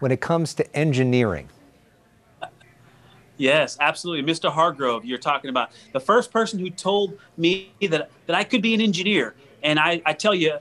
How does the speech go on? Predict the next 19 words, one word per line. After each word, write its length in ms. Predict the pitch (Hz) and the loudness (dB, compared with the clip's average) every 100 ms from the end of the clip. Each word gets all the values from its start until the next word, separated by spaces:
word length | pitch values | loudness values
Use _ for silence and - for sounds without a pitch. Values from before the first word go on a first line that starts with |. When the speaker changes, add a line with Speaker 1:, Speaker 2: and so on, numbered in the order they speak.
| - | -6
Speaker 2:
uh, 60 | 156 | -2
you 80 | |
know, 80 | 160 | 2
I've 160 | 151 151 | 2 2
got 240 | 165 147 - | -2 -2 -4
three 240 | 190 208 | -4 -2
engineering 400 | 190 156 165 160 | -2 0 0 0
degrees 340 | 147 139 147 143 | 0 0 0 0
now, 340 | 151 160 165 | 0 2 2
and, 220 | 139 123 | 0 -2
and, 240 | 135 131 127 | -2 -2 0
and 140 | 139 | 0
a 60 | 131 | 0
large 380 | 135 165 170 - | 2 2 2 -2
part 140 | 170 | -2
of 60 | 156 | 0
that 120 | 147 | -2
is 80 | 135 | -6
due 300 | - 151 139 | -4 -4 -4